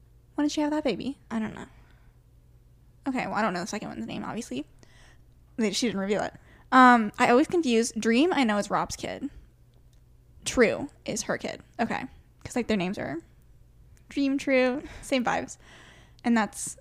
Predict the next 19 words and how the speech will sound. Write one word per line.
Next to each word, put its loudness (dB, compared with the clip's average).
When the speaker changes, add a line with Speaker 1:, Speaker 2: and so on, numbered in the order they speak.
Speaker 1:
the, -2
all -2
we 0
know 0
for -4
her. -2
Kourtney 2
has 2
Rain, 2
Penelope, -4
and -4
another -6
one -6
whose -8
name -8
I -6
can -12
never -8
remember. -12